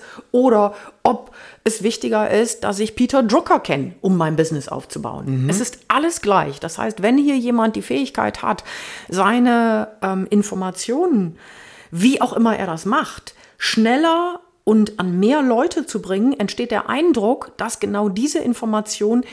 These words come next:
Speaker 1: wichtiger ist. Das muss aber überhaupt nicht der Realität entsprechen. Ne? Wenn ich von Twitter S E O nicht gehört habe, heißt das nicht, dass ich dumm bin oder dass ich das unbedingt machen muss.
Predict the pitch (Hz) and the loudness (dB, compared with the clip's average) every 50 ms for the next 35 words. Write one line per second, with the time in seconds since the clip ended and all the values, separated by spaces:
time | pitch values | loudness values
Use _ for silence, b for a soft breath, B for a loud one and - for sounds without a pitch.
0 | B B B 165 214 240 - - - 175 156 143 131 - - - - - - _ | B B B 0 2 2 2 2 0 -2 -2 -2 -4 -6 -10 -14 -16 -18 -18 _
1 | _ _ _ _ _ _ _ _ _ B B B B B B B B 202 196 220 | _ _ _ _ _ _ _ _ _ B B B B B B B B -2 2 4
2 | 262 330 - - 247 247 240 - 311 349 339 285 262 294 294 - 233 233 - - | 4 4 4 2 -2 -2 0 2 4 4 4 2 0 -4 -4 -2 -4 -4 -2 -2
3 | 226 220 226 226 214 214 214 208 294 392 415 - - 196 - - 147 135 - 131 | 0 0 2 2 2 2 0 0 0 -2 -2 0 -2 -4 -4 -4 -6 -8 -8 -10
4 | 113 127 131 _ _ _ _ _ _ _ _ _ _ - 185 220 302 294 B B | -16 -18 -20 _ _ _ _ _ _ _ _ _ _ -4 -2 -2 -2 -2 B B
5 | B B B B 180 190 240 240 247 269 302 - - 302 262 - 254 311 330 330 | B B B B -2 0 2 2 4 2 0 0 0 0 0 0 -2 -2 0 0
6 | 262 - - - - 240 - 262 269 254 262 254 - 233 226 233 247 269 262 - | 0 0 -2 -4 -4 -4 -2 0 2 2 0 0 0 0 2 2 2 2 0 -2
7 | 208 190 202 214 240 240 - 208 214 240 240 - 240 220 - 214 220 254 302 - | -4 -4 -2 -2 -2 -4 -4 -4 -6 -6 -6 -6 -10 -6 0 2 2 2 2 0
8 | - - - - 202 202 - - 202 180 170 233 285 302 339 269 190 208 226 240 | -4 -14 -10 -8 -8 -8 -6 -8 -8 -4 0 2 4 4 4 4 4 4 2 2
9 | 220 214 220 208 208 214 - - 208 - 220 214 202 - - _ - 247 247 254 | 2 2 2 2 0 -2 -4 -6 -8 -6 -6 -6 -6 -8 -12 _ 0 4 4 4
10 | 226 233 226 214 214 285 339 - - 196 160 156 147 139 120 - - - | 4 2 -2 -2 -2 -2 -2 -2 -4 -8 -8 -8 -8 -10 -10 -12 -14 -16